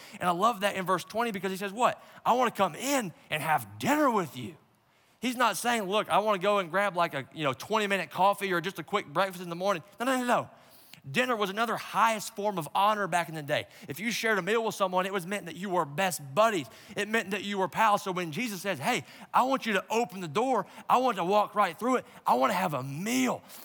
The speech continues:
I wanna share time with you, I wanna bond, I wanna get to know one another, I wanna fellowship with you," he's saying, "I don't wanna just cast you to the side." He says, "No, no, no. I wanna fellowship with you if you'll just open the door."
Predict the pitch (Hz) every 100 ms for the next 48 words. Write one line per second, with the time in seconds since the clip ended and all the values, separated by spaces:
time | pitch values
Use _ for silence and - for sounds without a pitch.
0 | - 220 240 202 - 196 156 - 190 233
1 | 233 202 165 170 127 - 220 220 240 226
2 | 151 147 208 240 233 156 - 220 185 226
3 | 233 202 226 190 190 226 240 226 214 202
4 | 190 135 - - 202 220 220 - - 214
5 | 240 240 208 214 190 180 170 202 208 214
6 | 190 220 220 196 185 196 - - - -
7 | 208 202 - 208 185 196 170 - 202 196
8 | 180 214 208 240 233 208 147 - - -
9 | - 196 185 170 151 - 196 196 185 170
10 | - 175 - - - 160 156 160 160 151
11 | 147 127 123 156 147 - - - _ _
12 | - 135 117 131 117 - _ _ - 123
13 | 107 101